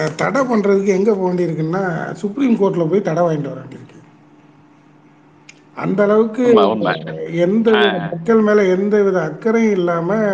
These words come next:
Speaker 1: தீர்ப்புகளை கொடுக்குறாங்க. இப்ப சென்னை ஹைகோர்ட் வந்து குட்கா விக்கலாம்னு சொல்லி அவங்க குட்காவுக்கு ஆதரவா தீர்ப்பை கொடுக்குது.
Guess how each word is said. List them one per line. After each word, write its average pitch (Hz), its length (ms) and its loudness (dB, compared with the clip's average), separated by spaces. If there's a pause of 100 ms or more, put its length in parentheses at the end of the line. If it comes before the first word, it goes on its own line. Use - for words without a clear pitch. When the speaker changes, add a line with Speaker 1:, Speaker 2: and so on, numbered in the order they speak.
(580)
Speaker 1:
தீர்ப்புகளை 196 480 0
கொடுக்குறாங்க. 165 520 -8 (1500)
இப்ப 151 180 -6
சென்னை 196 340 2
ஹைகோர்ட் 208 480 2
வந்து 196 200 0
குட்கா 208 340 0
விக்கலாம்னு 196 500 0
சொல்லி 175 240 2 (120)
அவங்க 170 260 0
குட்காவுக்கு 170 600 -2
ஆதரவா 190 440 0
தீர்ப்பை 180 300 0
கொடுக்குது. 151 440 -8